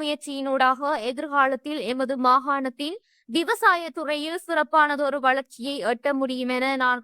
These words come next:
உறுதியாக நம்புகின்றேன் என்று வடக்கு மாகாண கௌரவ ஆளுநர்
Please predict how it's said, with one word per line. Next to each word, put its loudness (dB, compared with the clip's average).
உறுதியாக 0
நம்புகின்றேன் -4
என்று -4
வடக்கு 4
மாகாண 2
கௌரவ 0
ஆளுநர் 0